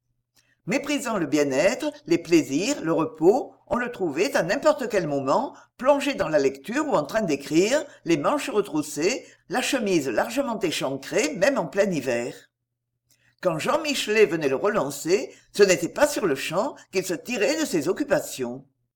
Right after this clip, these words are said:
Comme une machine lancée à grande vitesse, il ne pouvait s'arrêter d'un coup.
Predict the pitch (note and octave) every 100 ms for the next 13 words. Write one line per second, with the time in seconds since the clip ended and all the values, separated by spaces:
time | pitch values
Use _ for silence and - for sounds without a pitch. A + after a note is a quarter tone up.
0 | _ _ _ _ _ B3+ D#4 D#4 B3+ G#3
1 | - B3 G#3 B2+ E3+ E3 G3+ - F#3+ C4+
2 | F#3 E3 - C3+ A3+ - D4 - _ F#3
3 | E3+ D3+ B3 G#3 G#3+ E4+ G#3 F3 G#3 D4
4 | G#3 C#3+ - C3 C3